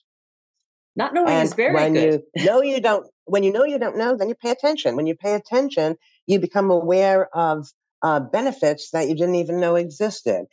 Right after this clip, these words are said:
Speaker 2: and you get to avoid pitfalls that you otherwise would become victimized by.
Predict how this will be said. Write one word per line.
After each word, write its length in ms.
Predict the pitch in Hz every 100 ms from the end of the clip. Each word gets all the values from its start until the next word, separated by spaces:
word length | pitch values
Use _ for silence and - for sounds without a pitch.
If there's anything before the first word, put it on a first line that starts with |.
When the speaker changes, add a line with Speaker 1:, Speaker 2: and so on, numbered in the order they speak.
| - -
Speaker 2:
and 140 | 180
you 100 | 175
get 200 | 165 185
to 120 | 180
avoid 480 | 170 143 165 180 175
pitfalls 680 | - 240 240 131 104 85 117 - _ -
that 180 | 160 151
you 200 | 147 135
otherwise 680 | 151 151 135 123 117 117 127
would 160 | 117
become 520 | 123 123 131 117 117 107
victimized 580 | 110 104 90 76 73 -
by. 120 | 71